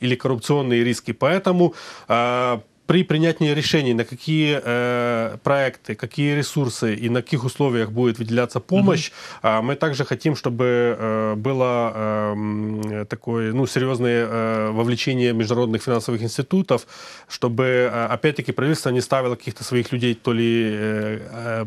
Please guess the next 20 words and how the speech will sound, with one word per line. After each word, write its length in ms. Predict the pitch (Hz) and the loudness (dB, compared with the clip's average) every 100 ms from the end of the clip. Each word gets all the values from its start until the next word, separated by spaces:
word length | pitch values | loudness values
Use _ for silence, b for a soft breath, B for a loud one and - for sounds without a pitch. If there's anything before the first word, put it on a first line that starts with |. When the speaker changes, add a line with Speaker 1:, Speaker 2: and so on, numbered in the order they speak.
| 110 | -6
Speaker 2:
Вот 160 | 151 151 | -6 -4
вопрос 280 | 165 180 170 | -2 -2 0
Speaker 1:
по-, 140 | 190 | 0
Speaker 2:
контроля, 280 | 143 135 107 | 2 2 2
Speaker 1:
политиков 440 | 147 180 151 139 | 2 2 0 2
Speaker 2:
да. 60 | 120 | 2
Speaker 1:
и 20 | |
так 100 | 123 | 2
далее. 260 | 117 107 98 B B B | 2 0 -2 B B B
И, 60 | 175 | 2
и 280 | 185 208 196 | 4 4 4
контроль 360 | 202 190 202 185 | 4 4 2 4
это 240 | 185 160 | 2 0
тоже, 320 | - 185 131 | 4 4 4
потому 280 | - 131 156 | 0 -2 -2
что 140 | - | 0
у 100 | 147 | 0
нас 280 | 151 180 175 | 2 0 0
уже, 540 | 151 135 170 165 151 123 | -2 2 2 2 0 -2
э, 200 | 117 | -4